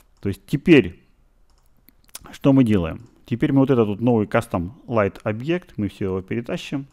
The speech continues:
назовём, его здесь переименуем, назовём здесь Custom, R S Dom Light Custom.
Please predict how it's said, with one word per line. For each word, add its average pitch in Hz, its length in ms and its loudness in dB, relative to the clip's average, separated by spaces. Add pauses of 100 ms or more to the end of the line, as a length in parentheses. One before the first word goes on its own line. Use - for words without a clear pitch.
назовём, 123 440 -4 (760)
его 98 240 -10
здесь 92 160 -14
переименуем, 107 640 -10 (1500)
назовём 95 420 -6
здесь 87 260 -12 (1080)
Custom, 180 480 -2 (1300)
R 120 160 2
S 104 220 0
Dom 104 300 0
Light 104 400 0 (280)
Custom. 170 640 -4